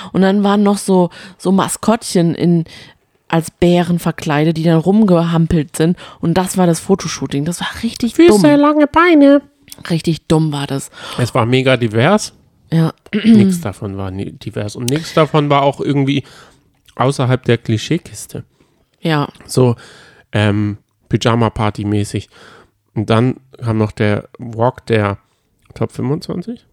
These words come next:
Speaker 2: Top
Speaker 1: Mhm.
Speaker 2: dreißig, keine Ahnung. Und da haben sie einfach gesagt, "Übt es nicht, lauft raus, lauft einfach, wie ihr wollt.
Speaker 1: Kreuz und
Speaker 2: Hauptsache,
Speaker 1: quer.
Speaker 2: ihr lauft auf dem Zebrastreifen, den wir euch dahin gemalt haben." Oder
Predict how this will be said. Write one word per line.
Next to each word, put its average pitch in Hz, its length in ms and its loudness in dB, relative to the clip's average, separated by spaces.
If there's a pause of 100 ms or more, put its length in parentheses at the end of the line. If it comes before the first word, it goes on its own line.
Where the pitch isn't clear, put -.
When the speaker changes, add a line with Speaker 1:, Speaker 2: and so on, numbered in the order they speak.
(200)
Speaker 2:
Top 170 120 0
Speaker 1:
Mhm. 160 60 -2
Speaker 2:
dreißig, 117 360 -2
keine 110 220 -8
Ahnung. 123 220 -4 (920)
Und 110 220 -4
da 107 160 0
haben 113 180 0
sie 107 140 -4
einfach 104 240 -4
gesagt, 107 380 -4
"Übt 139 280 -6
es 139 140 -4
nicht, 127 240 2
lauft 120 260 -2
raus, 139 360 2 (380)
lauft 120 280 -2
einfach, 120 320 -2
wie 117 80 2
ihr 110 160 2
wollt. 113 320 2 (260)
Speaker 1:
Kreuz 165 300 -2
und 147 80 2
Speaker 2:
Hauptsache, 127 560 2
Speaker 1:
quer. - 20 -20 (480)
Speaker 2:
ihr 117 120 2
lauft 113 280 2
auf 117 120 -4
dem 110 180 -2
Zebrastreifen, 110 640 -4
den 107 140 -6
wir 107 60 -2
euch 104 100 -4
dahin 107 240 -8
gemalt 98 400 -6
haben." 98 160 -4
Oder 104 220 -2